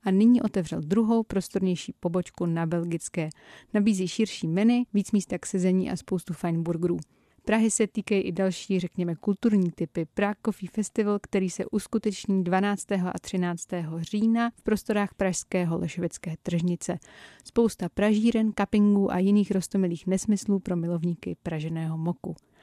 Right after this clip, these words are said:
A nakonec stojí za upozornění i speciální družstvo v rámci Dne architektury, které se bude konat sedmého desátý a je na téma svoboda,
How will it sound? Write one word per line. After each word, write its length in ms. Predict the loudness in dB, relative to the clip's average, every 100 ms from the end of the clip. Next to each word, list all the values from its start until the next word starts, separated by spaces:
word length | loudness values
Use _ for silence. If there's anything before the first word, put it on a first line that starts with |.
| -20 _ -2
A 60 | 2
nakonec 440 | 4 4 4 2
stojí 340 | -2 2 2
za 160 | 2 0
upozornění 680 | 0 2 4 6 6 6 4
i 40 |
speciální 680 | -2 -2 0 0 0 0 -2
družstvo 520 | 0 2 0 0 0
v 40 | 2
rámci 360 | 2 0 -2
Dne 180 | -2 -2
architektury, 720 | -4 -4 -4 -4 -4 2 2 2
které 320 | 2 2 2
se 180 | 0 0
bude 220 | 0 0
konat 320 | -2 -6 -6
sedmého 500 | -2 4 6 6 4
desátý 640 | 2 0 0 -2 -2 -4 -6 -8 -20 -6
a 60 | 0
je 80 | 2
na 120 | 2
téma 320 | 0 0 0
svoboda, 560 | -4 -4 -2 0 -2